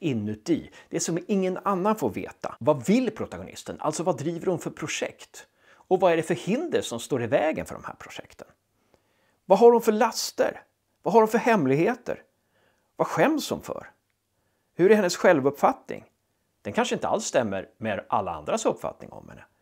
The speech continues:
Vad hon har för barndom som påverkar henne nu? Vad har hon för drivkrafter? Alltså, vad är det som får henne att vilja de här sakerna hon vill? Vad har hon för förhoppningar i framtiden? Och vad är hon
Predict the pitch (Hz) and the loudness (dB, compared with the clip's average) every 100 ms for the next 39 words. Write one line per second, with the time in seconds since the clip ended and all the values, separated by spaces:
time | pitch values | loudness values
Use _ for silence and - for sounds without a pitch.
0 | _ 190 214 214 185 143 233 175 151 175 | _ 0 2 0 -2 6 8 8 2 0
1 | 320 123 127 - 139 110 113 117 113 110 | -2 -4 -6 -2 2 2 2 0 -2 -2
2 | 113 185 - - _ _ _ _ _ _ | -2 -4 -6 -10 _ _ _ _ _ _
3 | _ _ _ 170 214 214 180 214 220 147 | _ _ _ 2 4 4 2 2 2 0
4 | - - 254 - - - - _ _ _ | -2 -2 -2 -4 -8 -8 -10 _ _ _
5 | 127 180 - - 185 220 214 190 - 240 | -4 -2 -2 0 6 6 6 0 0 4
6 | 285 170 117 120 - 131 120 135 220 113 | 6 4 2 -2 -2 -4 -4 -2 0 0
7 | 147 240 151 87 - 64 - 60 82 71 | 2 2 0 -4 -6 -8 -10 -12 -12 -14
8 | - - _ _ _ _ _ 175 214 214 | -16 -18 _ _ _ _ _ 4 6 6
9 | 226 - 185 202 - - 95 65 - _ | 4 2 4 4 2 -6 -8 -8 -14 _
10 | _ _ _ - - 214 143 - 196 226 | _ _ _ -12 -2 0 0 -2 -2 -2
11 | - - _ _ _ _ _ 170 220 226 | -6 -10 _ _ _ _ _ -2 0 2
12 | 208 | -2